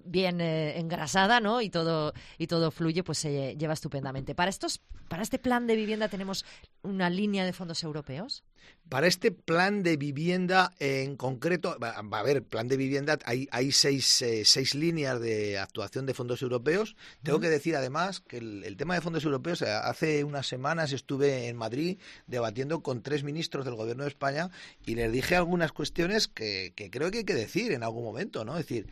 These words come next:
Speaker 2: los fondos europeos, uno, son muy interesantes, pero los fondos europeos hay que cumplir con los plazos y con las prescripciones, porque si no cumples con los plazos y las prescripciones, no solamente hay que devolverlos, sino que tienes una penalización económica. Uno.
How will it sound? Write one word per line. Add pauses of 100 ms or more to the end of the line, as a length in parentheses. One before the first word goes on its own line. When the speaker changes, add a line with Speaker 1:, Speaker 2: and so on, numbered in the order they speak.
(300)
Speaker 2:
los
fondos
europeos,
uno,
son
muy
interesantes,
pero
los
fondos
europeos
hay
que
cumplir (320)
con
los
plazos
y
con
las
prescripciones,
porque
si
no
cumples
con
los
plazos
y
las
prescripciones, (640)
no
solamente
hay
que
devolverlos,
sino
que
tienes
una
penalización
económica.
Uno.